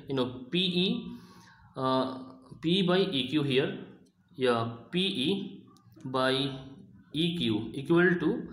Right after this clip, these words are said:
students, here, you know, P D by, you know,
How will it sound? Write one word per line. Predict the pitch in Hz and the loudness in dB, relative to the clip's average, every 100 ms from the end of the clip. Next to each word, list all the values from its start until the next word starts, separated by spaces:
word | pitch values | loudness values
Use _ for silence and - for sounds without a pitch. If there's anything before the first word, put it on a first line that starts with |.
| - - | -14 -18
students, | - - 147 123 120 | -12 -4 0 2 0
here, | 131 135 135 139 | 0 4 4 2
you | 135 | -2
know, | 143 143 - | -2 -4 0
P | 165 151 | 0 2
D | 165 160 | 0 0
by, | 135 | 0
you | 180 233 - - - - - | 0 -2 -8 -16 -20 -14 -4
know, | 131 143 - | -2 -2 -4